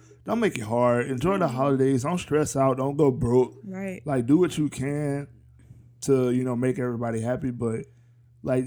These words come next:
Speaker 1: really enjoy it and keep the reason for the season. Like,
Speaker 2: Right.
Speaker 1: the whole reason is, is really about, you know, being thankful and,
Speaker 2: Mm-hmm.
Speaker 1: you know, giving and, you know, the whole, um, well, cl-, clearly it's really about Jesus' birthday,
Speaker 2: Right.
Speaker 1: but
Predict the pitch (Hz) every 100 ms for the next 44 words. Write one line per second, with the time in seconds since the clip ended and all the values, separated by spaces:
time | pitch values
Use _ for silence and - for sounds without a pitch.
0 | - 135 165 208 185 135 127 160 165 156
1 | 135 123 - 160 160 127 120 147 131 123
2 | 127 113 107 123 147 117 123 120 113 -
3 | 202 196 220 - - 120 135 180 143 160
4 | 165 147 139 117 - - - 135 113 147
5 | 147 123 123 117 117 127 123 117 110 110
6 | 127 127 120 127 131 139 131 120 117 113
7 | 120 - _ - 202 196 202 202 135 123
8 | 117 123 - - 113 143 160 139 131 120
9 | 117 117 120 117 110 113 113 127 131 120
10 | 117 120 - _ _ 127 113 110 107 -
11 | - _ _ _ _ _ _ _ _ _
12 | _ _ _ _ _ 120 - - - 160
13 | 165 131 113 110 131 120 117 104 - 131
14 | 123 110 - - - - 113 98 110 107
15 | 135 107